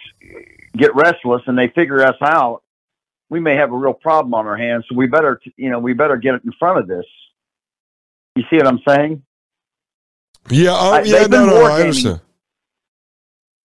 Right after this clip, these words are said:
Speaker 1: They've been wargaming this for a long time. And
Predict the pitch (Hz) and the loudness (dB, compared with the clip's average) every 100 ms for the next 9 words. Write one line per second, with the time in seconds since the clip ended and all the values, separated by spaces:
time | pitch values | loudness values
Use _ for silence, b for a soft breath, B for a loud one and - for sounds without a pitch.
0 | _ _ _ _ _ _ _ - 175 190 | _ _ _ _ _ _ _ -2 -2 0
1 | 208 180 202 151 160 147 135 135 - 131 | 0 2 2 2 -4 -2 -4 -4 -2 -4
2 | 120 139 160 156 160 143 98 90 _ _ | 0 0 0 -2 -4 -4 -6 -14 _ _
3 | _ _ _ _ _ _ _ _ _ _ | _ _ _ _ _ _ _ _ _ _
4 | _ _ _ _ _ _ - 123 117 113 | _ _ _ _ _ _ -8 -2 -2 -4